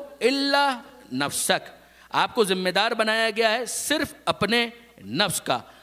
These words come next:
وَحَرِّضِ المؤمنین، اور دوسرے جو مومنین ہیں ان کو آپ convince کریں، آئیں تو ٹھیک،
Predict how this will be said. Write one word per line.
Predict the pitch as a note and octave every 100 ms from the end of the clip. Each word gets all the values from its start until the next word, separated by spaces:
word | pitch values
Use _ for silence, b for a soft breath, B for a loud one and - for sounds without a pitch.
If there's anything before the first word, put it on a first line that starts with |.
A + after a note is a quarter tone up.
| -
وَحَرِّضِ | C#3+ C3+ A#3 A#3+ G#3+
المؤمنین، | G3+ D#3+ C#3 B2+ A2 F#2 E2 B B
اور | - C#3+
دوسرے | F3+ F#3 A#3+
جو | A#3+
مومنین | F#3 E3 F3 A3+ C#4
ہیں | F#3+ A3 B B
ان | F3 A3
کو | B3+
آپ | C4 -
convince | E3+ A3 C4 -
کریں، | C4 C4+ B3 -
آئیں | D#3 A#3 D4+
تو | C#4+
ٹھیک، | - D4+ F3